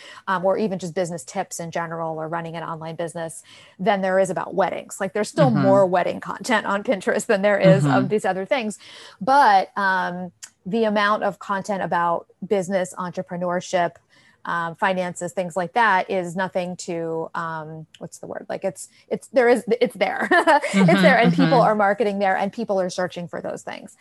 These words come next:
Speaker 1: So the other thing is, um, I often suggest if someone's not quite sure if their people are looking for the things that they help with and offer through their offers and their content and whatnot on Pinterest, there are some ways that you can actually kind of validate it. So you can actually kind of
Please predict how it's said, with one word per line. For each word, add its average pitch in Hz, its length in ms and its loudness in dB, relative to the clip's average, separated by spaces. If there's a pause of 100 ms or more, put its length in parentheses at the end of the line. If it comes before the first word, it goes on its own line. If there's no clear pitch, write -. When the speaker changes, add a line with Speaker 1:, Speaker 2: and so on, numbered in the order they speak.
(520)
Speaker 1:
So 240 520 4
the 247 200 4
other 277 180 2
thing 233 200 -2
is, 208 180 -2
um, 180 300 -2 (760)
I 226 120 4
often 233 320 2
suggest 240 340 0
if 220 80 -2
someone's 302 300 -2
not 349 160 -4
quite 277 180 2
sure 233 200 -2
if 220 100 -2
their 196 140 2
people 220 300 -6
are 190 120 0
looking 190 260 -6
for 185 140 -6
the 175 80 -8
things 170 380 -8
that 185 180 -8
they 180 260 0
help 185 320 -4
with 175 180 -2
and 165 120 -8
offer 175 440 -6
through 175 180 -8
their 170 160 -6
offers 170 480 -8
and 160 100 -14
their 160 80 -14
content 175 480 -12
and 180 160 -12
whatnot 170 340 -10
on 208 140 -10
Pinterest, 185 460 -10 (580)
there 240 100 4
are 247 180 4
some 311 200 -4
ways 233 240 2
that 196 100 -6
you 202 80 -4
can 202 140 -4
actually 180 260 -6
kind 185 160 -8
of 170 100 -6
validate 180 520 -2
it. 262 160 -2
So - 100 -10
you 196 140 -6
can 208 100 -8
actually 220 300 -8
kind 269 160 -8
of 220 120 -8